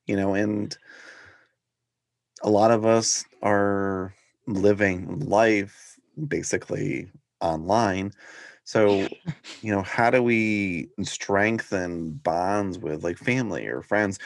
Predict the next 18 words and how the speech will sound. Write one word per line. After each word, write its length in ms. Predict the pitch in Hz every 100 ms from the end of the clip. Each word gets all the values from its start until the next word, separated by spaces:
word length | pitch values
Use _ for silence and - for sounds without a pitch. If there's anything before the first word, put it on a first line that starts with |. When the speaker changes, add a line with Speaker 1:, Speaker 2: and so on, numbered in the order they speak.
| - -
Speaker 1:
who 80 | 135
we 100 | 120
haven't 440 | 120 117 107 - - _ _ - _ _ _ _ -
seen 1160 | - - 95 101 101 101 101 101 98 95 92 90 _ -
in 120 | 98
the 80 | 87
same 300 | 107 98 95
way? 440 | 120 113 85 92 _ - - - _ -
Um, 520 | 117 107 107 107 101 -
and 140 | 107
we 100 | 117
can 640 | 113 - 139 147 104 104 90
do 240 | 95 117
it 160 | 139 -
with, 580 | 82 82 92 87 - - _ _ _ _ - _ _ _ _ _ _ -
um, 800 | 85 87 85 90 92 92 92 - _ _ _ _ _ _ _ _ _ _ _ _ _ _ _ _ _ _ _ -
um, 680 | 160 160 82 85 90 107 - _ _ _ _ _ - _ _ _ _ _ -
laughter. 580 | 101 156 151 - -